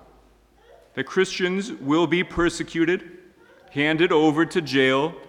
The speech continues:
hated, betrayed by family, all for the sake of Christ and his teachings. Not to be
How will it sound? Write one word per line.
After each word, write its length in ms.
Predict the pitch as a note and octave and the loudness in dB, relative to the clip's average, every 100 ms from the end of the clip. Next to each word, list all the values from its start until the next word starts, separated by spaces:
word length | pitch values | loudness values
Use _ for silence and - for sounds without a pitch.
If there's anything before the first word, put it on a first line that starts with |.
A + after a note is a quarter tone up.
| - | -4
hated, 600 | D#3 D3+ C#3+ D#3+ F3+ - - - _ _ _ _ | 2 4 2 -2 -4 -12 -20 -20 _ _ _ _
betrayed 600 | D3+ C#3 - D#3+ D#3+ E3 | -4 -2 6 8 8 8
by 180 | D3+ C#3+ | 6 4
family, 640 | C3+ D#3 D3 D3 D3+ F#3 - - - - - - | 2 2 2 4 0 -2 -8 -20 -20 -20 -20 -10
all 200 | - E3+ | 0 0
for 140 | F#3 G3 | 0 -2
the 120 | G3 | -2
sake 280 | - E3 D#3+ | 2 0 0
of 120 | E3+ | -4
Christ 460 | - C3 C3+ - - | 2 4 2 -2 -8
and 140 | C3 | -6
his 200 | C3 G#3+ | -2 -4
teachings. 720 | - A#2 G2+ F2 C2+ - - - _ - _ _ _ _ _ _ _ _ _ _ _ | -2 -6 -6 -12 -16 -20 -20 -20 _ -20 _ _ _ _ _ _ _ _ _ _ _
Not 300 | F#2 A2 B2+ | -4 -2 -2
to 100 | C3 | -4
be 460 | G#2 B2 B2+ B2 | -4 -2 0 -2